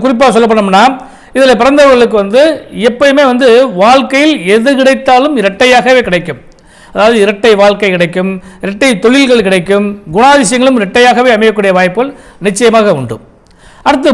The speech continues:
பரணி நட்சத்திரம், மிக முக்கியமான நட்சத்திரம் பரணி நட்சத்திரம். சுகபோகத்தை அனுபவிப்பதற்காகவே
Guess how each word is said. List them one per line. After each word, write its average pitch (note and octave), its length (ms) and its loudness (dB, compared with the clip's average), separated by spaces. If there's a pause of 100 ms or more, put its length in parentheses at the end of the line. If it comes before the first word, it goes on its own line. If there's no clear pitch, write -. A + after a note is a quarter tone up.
பரணி C#4+ 300 4
நட்சத்திரம், F#3+ 480 -2
மிக F#3 180 -4
முக்கியமான C4+ 400 0
நட்சத்திரம் A3+ 460 0
பரணி A3 200 2
நட்சத்திரம். F3 380 -6 (520)
சுகபோகத்தை C#4 840 4 (120)
அனுபவிப்பதற்காகவே B3+ 1200 2